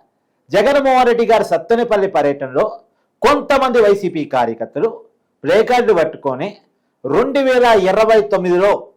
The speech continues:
జగన్మోహన్ రెడ్డి గారి టూ పాయింట్ ఓ వచ్చిన తర్వాత, "రప్ప రప్ప నరికేస్తాం, మీరు కొట్టారు, తీసుకున్నాం, మీకు సినిమా చూపిస్తాం," ఇలాంటి డైలాగులతోటి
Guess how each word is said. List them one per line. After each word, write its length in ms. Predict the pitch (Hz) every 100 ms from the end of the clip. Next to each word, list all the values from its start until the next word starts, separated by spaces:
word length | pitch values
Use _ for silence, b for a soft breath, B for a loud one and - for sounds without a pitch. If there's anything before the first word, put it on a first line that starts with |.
| _ _ _
జగన్మోహన్ 640 | 120 170 190 240 233 214 202
రెడ్డి 180 | 170 180
గారి 160 | 196
టూ 220 | 196 190
పాయింట్ 320 | 196 190 180 165
ఓ 40 |
వచ్చిన 460 | 165 151 151 165 151
తర్వాత, 640 | 135 123 117 117 143 139 - _ _ _ _ 127
"రప్ప 480 | 143 190 202 240 233
రప్ప 320 | 202 196 226
నరికేస్తాం, 720 | 214 165 160 151 143 143 139 - _ _ _ _ _
మీరు 140 | 175 190
కొట్టారు, 760 | 185 190 190 220 220 254 - -
తీసుకున్నాం, 560 | 170 170 202 196 247 254 _ _ _ -
మీకు 180 | 214 262
సినిమా 320 | - 220 214
చూపిస్తాం," 460 | 196 147 120 - - _ _ _ _ -
ఇలాంటి 360 | 254 247 233 226
డైలాగులతోటి 880 | 202 196 180 175 - 160 240 240